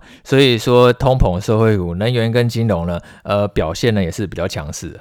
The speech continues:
那联准会释出这样的讯息呢，一定让市场措手不及，所以变成说股票波动也就大大的增加。呃，上个礼拜我在录 Podcast 的时候，我不是说我觉得台积电今年表现应该会不错吗？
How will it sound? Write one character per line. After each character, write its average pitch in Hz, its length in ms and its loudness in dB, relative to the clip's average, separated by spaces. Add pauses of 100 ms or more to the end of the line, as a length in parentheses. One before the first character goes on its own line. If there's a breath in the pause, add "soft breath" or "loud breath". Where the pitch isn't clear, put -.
(120)
那 190 120 2
联 151 180 2
准 123 140 0
会 135 120 0
释 143 180 -4
出 123 200 -4
这 120 100 -4
样 120 100 0
的 101 80 0
讯 101 260 -6
息 85 180 -14
呢， 87 140 -8
一 92 40 -8
定 107 140 -6
让 104 220 0
市 101 200 -8
场 90 180 -12
措 92 240 -6
手 78 140 -12
不 - 120 -14
及， - 180 -18 (280 loud breath)
所 151 160 4
以 139 80 6
变 135 180 0
成 120 200 -2
说 120 200 0
股 85 220 -6
票 117 260 2
波 101 220 -4
动 98 160 -4
也 76 60 -10
就 95 200 -6
大 92 240 -2
大 87 220 -4
的 82 60 -6
增 82 180 -10
加。 - 260 -10 (320 soft breath)
呃， 107 320 0
上 135 220 0
个 107 60 -2
礼 92 100 -4
拜 110 180 2
我 90 80 2
在 110 140 -2
录 104 160 -2
Podcast 107 560 -2
的 87 140 -6
时 87 140 -10
候， 98 200 -2
我 85 120 -6
不 104 140 -8
是 113 220 2
说 104 300 -2
我 87 100 -4
觉 104 260 -2
得 104 80 -2
台 117 220 -8
积 117 160 -8
电 104 300 -2
今 107 160 -6
年 98 120 -4
表 85 160 -8
现 98 140 -8
应 98 60 -6
该 98 80 -4
会 101 100 -2
不 87 80 -8
错 90 200 -4
吗？ 78 100 -8